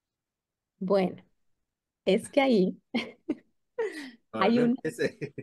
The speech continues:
Speaker 2: <laughs>
Speaker 1: <laughs> hay una historia detrás de eso. Am, los alumnos ya llegan con un nivel de inglés, porque son estudiantes que la mayoría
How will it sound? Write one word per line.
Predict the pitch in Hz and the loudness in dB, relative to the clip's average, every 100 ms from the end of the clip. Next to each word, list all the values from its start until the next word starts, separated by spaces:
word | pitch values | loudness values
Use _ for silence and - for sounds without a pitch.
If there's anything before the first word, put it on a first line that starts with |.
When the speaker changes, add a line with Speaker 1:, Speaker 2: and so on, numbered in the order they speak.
| - - - - _ - | -18 -12 -12 -12 _ -2
Speaker 2:
<laughs> | |
Speaker 1:
<laughs> | 349 202 - 202 - - _ - 466 214 359 - | 0 2 0 -2 -18 -20 _ -14 -8 -8 -8 -10
hay | 175 233 | -10 -6
una | 254 | -4
historia | 302 - - 214 226 151 | -6 -4 -2 0 -2 -4
detrás | 117 202 165 190 | -4 -4 -4 -2
de | 180 196 | 0 -2
eso. | - 165 _ _ _ _ _ - | -2 -8 _ _ _ _ _ -8
Am, | 214 208 202 196 185 185 _ | -4 -4 -4 -4 -4 -6 _
los | 208 208 214 | -2 -2 0
alumnos | 220 220 311 262 214 214 - 180 | 0 0 2 0 0 -4 -10 -6
ya | 226 240 | -4 -4
llegan | 190 226 240 202 175 - | -2 0 0 -2 -10 -6
con | 190 180 | -2 0
un | 185 | 0
nivel | 185 175 175 | 0 -2 -4
de | 165 | -6
inglés, | 160 165 170 - _ _ _ _ _ - | -10 -12 -14 -20 _ _ _ _ _ -6
porque | 185 185 | -6 -6
son | 185 226 233 233 196 | -6 -2 0 -2 -6
estudiantes | 185 202 202 214 226 226 | -8 -4 -4 -4 -8 -10
que | - 180 - _ _ _ | -8 -8 -8 _ _ _
la | 185 175 | -4 -2
mayoría | 180 175 190 247 226 185 | -2 -2 -2 0 -2 -4